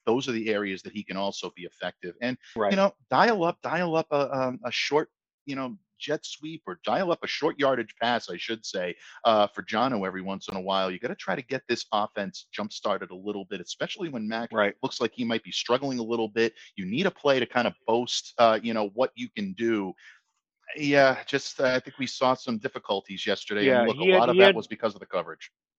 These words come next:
Speaker 2: Yeah, they, he, he did. He had, he had problems with the cover three rotation, um, that was being thrown at him. He, uh, he also, you know,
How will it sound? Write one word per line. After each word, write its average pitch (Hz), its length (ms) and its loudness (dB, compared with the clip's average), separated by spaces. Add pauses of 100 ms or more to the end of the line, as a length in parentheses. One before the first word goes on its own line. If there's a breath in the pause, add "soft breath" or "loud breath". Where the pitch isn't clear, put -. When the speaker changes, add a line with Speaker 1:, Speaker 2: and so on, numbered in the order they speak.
(360)
Speaker 2:
Yeah, 120 280 6
they, 120 200 -2
he, 135 280 -4
he 135 140 -4
did. 107 220 0
He 123 100 -2
had, 143 160 2
he 147 140 -6
had 160 160 -4
problems 131 420 0
with 135 80 -6
the 120 80 -6
cover 120 260 -4
three 113 200 -8
rotation, 107 640 -6 (440 loud breath)
um, 107 420 -6
that 117 120 -2
was 101 140 -6
being 113 240 -8 (160)
thrown 110 320 -6
at 110 160 -2
him. 110 120 -6 (360 loud breath)
He, 117 320 -2
uh, 117 180 2
he 123 240 -4
also, 120 640 -2
you 117 120 -10
know, 110 180 -6